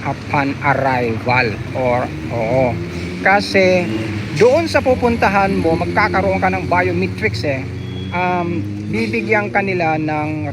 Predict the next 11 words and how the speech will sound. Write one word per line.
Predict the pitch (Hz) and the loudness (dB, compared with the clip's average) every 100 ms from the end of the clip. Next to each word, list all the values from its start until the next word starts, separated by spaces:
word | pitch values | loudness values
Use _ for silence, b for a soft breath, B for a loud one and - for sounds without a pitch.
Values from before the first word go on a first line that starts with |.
| 143 | -2
resident | 180 170 175 156 151 151 139 - - - - - - - - - - - | -2 -2 -4 -2 -2 -4 -8 -12 -18 -18 -18 -18 -18 -18 -16 -18 -12 -2
permit. | 196 202 - - - - - - - - - - | 0 2 -2 -8 -20 -20 -20 -20 -20 -20 -20 -8
Ayan. | 139 143 120 - - B B B - - 180 | -4 -2 -4 -8 -14 B B B -16 -6 -2
Ang | |
residence | 185 254 233 233 220 | 2 2 2 0 -2
permit | - 208 185 180 | -2 0 0 -2
kasi, | 175 160 151 131 | -2 -2 -2 -2
iba | 190 165 165 | -2 0 2
yun | 160 151 | 2 0
sa | 151 156 | -2 -4
work | 139 151 | -2 -2